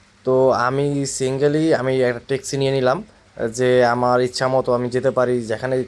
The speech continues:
খুশি থামতে পারবো, নামতে পারবো। তো এই কারণে আমি আমার স্বাধীনতার জন্য আমি ট্যাক্সি নিয়ে নিলাম, আর সময়ও সাশ্রয় হবে। তো ট্যাক্সিতে করে আমি রওনা দিয়ে দিলাম শ্রীলঙ্কার আরেকটা শহর,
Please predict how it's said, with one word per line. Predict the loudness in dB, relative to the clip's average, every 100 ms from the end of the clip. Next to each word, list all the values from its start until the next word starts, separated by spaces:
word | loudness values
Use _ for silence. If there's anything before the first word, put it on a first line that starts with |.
| -8
খুশি | -12 -10
থামতে | -6 -4 -2 0
পারবো, | 0 0 -2
নামতে | -2 -2 -2
পারবো। | 0 0 0 -4 -6 -20 -20 -20 _
তো | -2
এই | 0
কারণে | 2 2 2 0 -2 _ _ _ _ _ -8
আমি | -4 0
আমার | 0 0
স্বাধীনতার | -2 -2 0 2 2 0
জন্য | 0 0 0
আমি | 0 -2
ট্যাক্সি | -4 -6 -6 -6
নিয়ে | -4 -2
নিলাম, | 0 -2 -2 -10 _ _ _ _ -8
আর | -2 -2 -2
সময়ও | -4 0 2 4 4 0
সাশ্রয় | -2 -6 -2 0 0
হবে। | 0 -2 -6 _ _ _ _ _ _
তো | -8
ট্যাক্সিতে | -8 -6 -6 -6 -6 -4 -2
করে | 0 2 2
আমি | 2 -2 -4 -6 -8
রওনা | -4 -2 -2 -2
দিয়ে | -2
দিলাম | -2 -2 -4 -12 _ _ _ _ _ _ _ _ _ _ _ _ _ _ _ _ _ _ _ _ _ _ _ _ -20
শ্রীলঙ্কার | -16 -12 -6 0 0 0 0
আরেকটা | 2 0 -2 -4
শহর, | -6 -4 -4